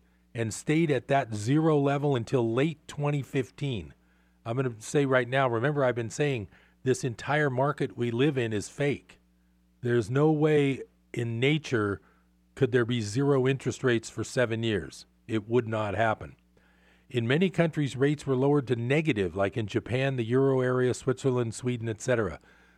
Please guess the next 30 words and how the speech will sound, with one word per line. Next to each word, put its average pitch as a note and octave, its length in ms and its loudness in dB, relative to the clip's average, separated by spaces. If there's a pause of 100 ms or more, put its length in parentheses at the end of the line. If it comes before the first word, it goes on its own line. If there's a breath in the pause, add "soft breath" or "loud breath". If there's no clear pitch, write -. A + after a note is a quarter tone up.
(140 soft breath)
Low D#3+ 360 6
or C#3 240 2
negative D3+ 400 2
interest D#3 380 0
rates C3+ 240 2
defy B2+ 500 0
all D#3+ 440 4
economic D#3 640 -2
principles B2 640 0 (240 soft breath)
and A#2+ 200 -4
distort E3 520 0
the D3 200 -2
equilibrium D3 760 2
of A#2 220 -2
a A2+ 60 0
normal C#3+ 440 0
market B2+ 400 -2
economy. C3 680 -4 (460 soft breath)
They B2+ 140 2
discourage F#3 580 2
savings, D3+ 580 0
and B2 180 -2
without C3 300 0
savings, D#3+ 520 0
there B2+ 140 0
can B2+ 140 -4
be A#2+ 160 -4
no C3+ 260 2
sound C3+ 460 -2
investments. A#2+ 720 -4